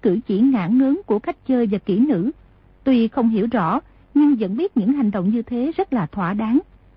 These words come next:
Di Tiểu Bảo thấy nàng phát hoảng, đắc ý nghênh ngang, cảm thấy nỗi nhục ở Dương Liễu Hồ Đồng hôm qua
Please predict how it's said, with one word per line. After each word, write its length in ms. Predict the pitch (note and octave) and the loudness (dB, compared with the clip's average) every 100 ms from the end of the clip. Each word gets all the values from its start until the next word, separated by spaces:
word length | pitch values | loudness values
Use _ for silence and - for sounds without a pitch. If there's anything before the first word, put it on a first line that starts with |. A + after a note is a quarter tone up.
| _ - _ _ | _ -20 _ _
Di 120 | - C#4 | 0 0
Tiểu 160 | A3 | 2
Bảo 200 | A#3 F3+ | 0 -2
thấy 160 | B3+ D#4+ | -2 0
nàng 240 | D4+ F#3+ | 2 0
phát 220 | E3 E4+ - | -2 -6 -4
hoảng, 280 | G3+ F3 A#3 - - - | -2 0 0 -2 -12 -6
đắc 200 | C#4+ - | -6 -2
ý 220 | B3 B3 F4 | -2 0 2
nghênh 260 | C#4+ G#3+ A3 | 2 2 0
ngang, 200 | A#3 G#3+ - _ - - - | 0 -4 -8 _ -20 -18 -2
cảm 200 | A3 C4 | 0 0
thấy 220 | D4 F#4 | -2 0
nỗi 140 | D4+ A3+ | 0 2
nhục 200 | C#4+ - - | 0 -2 -6
ở 80 | |
Dương 280 | G#3+ A3+ C#4 | -2 0 2
Liễu 160 | A3+ A3+ | 2 0
Hồ 200 | C#4 G3+ | 0 0
Đồng 260 | G3+ F3 | -2 -2
hôm 200 | F3 B3 | -2 -2
qua 300 | A3 A#3+ A3+ | -2 -2 -4